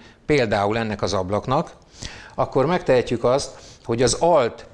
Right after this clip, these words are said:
Print Screen gombot nyomjuk meg, tehát lenyomjuk az Alt billentyűt és a Print Screen-t is, kicsit érdekesen tudom kimondani, és lemegyünk mondjuk ez alá a, az ablak alá, ami, ami ben-, be, be lett illeszve a kép alá,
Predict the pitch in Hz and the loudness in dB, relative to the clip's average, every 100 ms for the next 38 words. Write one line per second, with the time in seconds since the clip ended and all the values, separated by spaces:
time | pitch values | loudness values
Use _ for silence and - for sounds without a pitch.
0 | - 123 120 107 - - - 113 110 104 | -4 0 0 0 0 -2 -2 -4 -2 -2
1 | 101 101 101 101 104 101 101 127 123 107 | 0 -2 -2 -2 -2 -2 -2 -4 -2 -2
2 | 117 123 110 104 104 - 107 107 101 120 | 0 0 0 0 -2 0 2 0 0 0
3 | 127 127 123 151 151 127 113 113 - 123 | 0 -2 0 -2 -2 -2 0 -2 -2 0
4 | 117 110 - - - 104 113 123 180 190 | 0 0 -2 -4 -2 -2 -2 0 0 2
5 | - - - - - - - - - - | 0 -4 -10 -14 -12 -12 -12 -16 -20 -20
6 | - - - 98 104 - 95 101 - 110 | -20 -18 -16 -14 -14 -10 -8 -8 -8 -10
7 | 104 - 123 156 170 170 170 - - - | -10 -6 -4 0 0 2 0 -4 -12 -12
8 | - - - 131 - - - - 156 139 | -12 -16 -4 0 0 -4 -6 -2 -2 -2
9 | 110 113 120 110 104 110 107 101 98 98 | -4 -4 -4 -6 -2 0 0 -2 -2 -4
10 | - - _ - 110 110 101 113 104 98 | -8 -20 _ -8 -4 -2 -2 -2 -2 -2
11 | 98 95 - 104 98 92 104 123 110 104 | -4 -8 -6 -6 -4 -4 -6 -6 -4 -2
12 | 104 104 104 110 101 - 107 113 120 131 | 0 -2 -2 -2 -2 -4 -2 0 2 0
13 | 101 110 101 117 135 156 | 0 -4 -2 0 0 -2